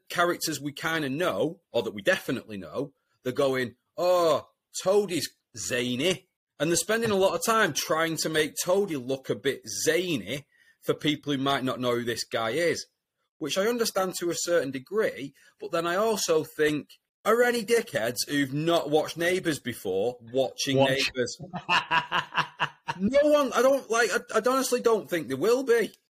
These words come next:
Speaker 2: I don't know. If you are that dickhead, then let us know.
Speaker 1: Yeah, you heard there was a bit of fuss about it. They've brought it back. It must be fucking brilliant. I'll watch it. I didn't watch the finale or any of the episodes building up to the
Speaker 2: <laughs>
Speaker 1: finale when it was also in the news a lot.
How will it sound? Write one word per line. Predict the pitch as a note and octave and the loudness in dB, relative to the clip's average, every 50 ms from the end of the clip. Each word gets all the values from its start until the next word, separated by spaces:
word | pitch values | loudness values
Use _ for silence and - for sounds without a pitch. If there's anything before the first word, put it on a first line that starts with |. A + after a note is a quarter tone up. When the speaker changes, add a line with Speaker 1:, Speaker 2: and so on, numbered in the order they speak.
| - | -8
Speaker 2:
I | - D3 | -6 0
don't | C#3+ E3+ F3+ | 2 4 4
know. | F3+ F3+ - | 6 4 4
If | - G#3 - G#3+ | 4 2 4 4
you | A3 F#3+ A3 | 4 6 6
are | A#3+ D4 D#4 | 6 6 6
that | B3 E3+ C3+ - | 6 4 2 2
dickhead, | - A#2+ - - - A2 B2 D#3 - - - _ _ _ _ - | 0 -4 -2 -2 -4 -2 -2 -2 -4 -8 -20 _ _ _ _ -4
then | E3 F3+ A3 | -2 0 0
let | D4+ D4+ | 2 0
us | A#3 F3+ F3 | 0 0 2
know. | D3+ D#3+ A3+ E4+ D#4+ - _ _ _ | 2 2 2 2 0 -4 _ _ _
Speaker 1:
Yeah, | - C#3+ D#3+ B2 - - | -2 0 0 0 0 0
you | C3 C#3+ | -2 4
heard | F3+ A3+ B3+ B3 B3 | 6 6 6 6 4
there | A#3+ A3 | 2 0
was | G3+ G3 | 0 0
a | G3+ | 0
bit | G3 G#3+ E3 | 2 0 0
of | F3+ - | -2 -2
fuss | - D#3+ C3+ - - | -4 -4 -4 -4 -4
about | B2 G2 G#2 G2+ G2+ F2+ D2+ A#2 | -6 -4 -2 -2 -2 -2 -2 -6
it. | C#3 - | -6 -4
They've | C#3 C3+ - | -6 -6 -2
brought | - F#3+ A3 A#3 G#3+ E3 | 2 2 4 4 4 2
it | B2 - | 0 -2
back. | - A#2 C3+ - - D#3 | -2 -2 -2 -2 -4 -8
It | - | -6
must | D#3 F#3 F#3+ F#3 - | -2 -2 -2 -2 -4
be | E3 D#3 | -6 -8
fucking | - - D#3+ D3 D3 - D#3 C#3 C3 | -4 -2 -2 -2 -2 -4 -6 -6 -4
brilliant. | A2+ B2 A2 G2+ G2 G2+ A2+ C#3+ D#3+ - - _ _ _ _ - | -2 -2 -2 -2 -2 -2 -2 -4 -4 -6 -12 _ _ _ _ -4
I'll | - D#3 E3 E3 D#3 D#3 D#3 C#3 | -2 0 2 2 2 2 2 2
watch | C3+ C#3 C3 - - - - - | 4 2 2 2 -2 -10 -8 -6
it. | A#2+ G#2 - - - - - | -4 -4 -6 -6 -8 -4 -2
I | F#3 | -2
didn't | - C4+ C4+ C4+ C4+ A#3+ | 0 2 2 2 4 4
watch | B3 A#3+ F#3+ - - | 4 2 2 0 -2
the | A3 G#3+ | -4 -4
finale | - - G#3+ F#3+ F#3+ F#3+ G3 F#3+ F#3 D3+ A#2+ B2 C#3 | -2 -2 -2 0 0 2 2 2 2 0 0 0 0
or | C#3 C#3 C#3 - D#3+ | 0 0 0 0 0
any | E3+ F3+ F3+ F3 | 0 0 0 0
of | E3 - | 0 0
the | F3 | -2
episodes | D#3+ - - D#3+ - E3+ D#3+ D3+ - | -2 -2 -4 -4 0 0 0 -2 -2
building | - E3 E3 E3 D#3+ D#3+ D#3+ D3+ E3+ | -2 0 0 0 0 0 0 0 2
up | E3 F#3 F3 | 4 4 2
to | - C3 | 2 0
the | C3+ - | -6 -6
Speaker 2:
<laughs> | - B2+ | -4 -6
Speaker 1:
finale | - G#2 G2 F#2+ F#2+ F#2 G2 B2 D3+ D3+ _ _ _ _ _ _ - | -6 -6 -6 -8 -6 -6 -6 -6 -6 -8 _ _ _ _ _ _ -6
when | A#2 C#3 C#3+ C#3 | 0 2 2 2
it | C3 | 2
was | C3+ C3 D3+ | 0 0 2
also | D3+ D#3+ D3+ - - C#3+ C3 | 4 4 2 2 2 2 2
in | B2+ B2 | 0 0
the | B2 A#2 | -2 -2
news | A#2 A#2 A2 A2 G#2 | -2 -2 -4 -4 -4
a | G2+ | -4
lot. | G#2 B2 C3 - | -2 -2 -2 -2